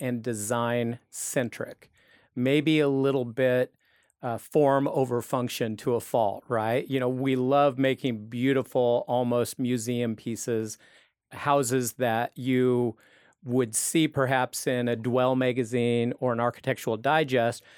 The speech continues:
but doing them with something, you know, in a, in a fashion that somebody can afford here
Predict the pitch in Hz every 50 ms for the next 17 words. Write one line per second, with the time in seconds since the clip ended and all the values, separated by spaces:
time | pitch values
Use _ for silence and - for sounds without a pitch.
0 | - - - - 147 117 143 143 139 - 131 107 104 - 147 147 151 156 151 147
1 | 139 127 110 107 131 123 123 120 120 120 120 117 117 117 120 - _ _ _ _
2 | _ _ - - 190 170 135 143 139 - - - 151 139 127 - 156 143 139 139
3 | 143 147 143 151 160 - 151 160 160 143 135 131 131 135 147 143 139 135 135 -
4 | 170 147 131 - 147 135 123 - 143 123 - - 147 139 127 117 - 135 117 104
5 | - - - 127 123 123 120 110 123 127 113 110 107 101